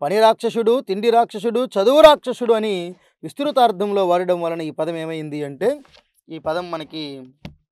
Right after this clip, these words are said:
అర్ధవ్యాకోచం అయింది. అలాగే చూసినట్లయితే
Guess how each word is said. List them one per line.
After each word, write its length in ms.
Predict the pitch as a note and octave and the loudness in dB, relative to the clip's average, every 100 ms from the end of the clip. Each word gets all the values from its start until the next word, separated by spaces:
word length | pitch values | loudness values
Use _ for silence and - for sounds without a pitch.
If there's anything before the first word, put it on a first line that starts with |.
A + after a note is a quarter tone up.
| _ _ D#3+ _ _ _ _ _ _ D3+ | _ _ _ _ _ _ _ _ _ -6
అర్ధవ్యాకోచం 720 | D#3 F3 D#3+ D3 D3 C3 A3+ D3+ | -4 -2 -2 -4 -8 -8 -10 -10
అయింది. 280 | A#2+ A2+ - _ _ _ _ _ _ - | -12 -16 -20 _ _ _ _ _ _ -4
అలాగే 260 | E3+ F#3+ F#3 F3 | 0 0 -2 -6
చూసినట్లయితే 720 | E3 G3 F#3 F3 E3 C#3 | -10 -10 -10 -6 -6 -4